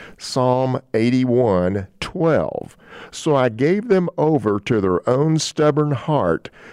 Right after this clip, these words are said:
to walk in their own counsels." Proverbs three five, "Trust in the Lord with all your heart and lean not on your own understanding." Proverbs three seven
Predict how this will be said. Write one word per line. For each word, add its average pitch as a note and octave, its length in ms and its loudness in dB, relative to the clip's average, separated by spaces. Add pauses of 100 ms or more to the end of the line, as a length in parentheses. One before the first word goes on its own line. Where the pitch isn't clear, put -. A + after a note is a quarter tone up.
(120)
to A#2+ 120 0
walk A2+ 640 -2
in A2+ 220 0
their G2+ 260 0 (300)
own B2+ 400 2
counsels." A#2 920 -2 (580)
Proverbs C#3+ 580 0
three C#3+ 540 0
five, C3+ 720 -2 (280)
"Trust D3+ 440 0
in C#3+ 100 0
the C3+ 80 2
Lord C#3 380 2
with G#2+ 240 -2
all C3+ 300 2
your A#2+ 120 0
heart A#2 520 0 (260)
and A#2 260 0
lean B2+ 260 0
not D3+ 300 0
on A2+ 220 -2
your G2 300 0 (380)
own B2+ 540 2
understanding." A2 1080 0 (520)
Proverbs G#2+ 520 -2
three A#2 260 0
seven G#2 600 0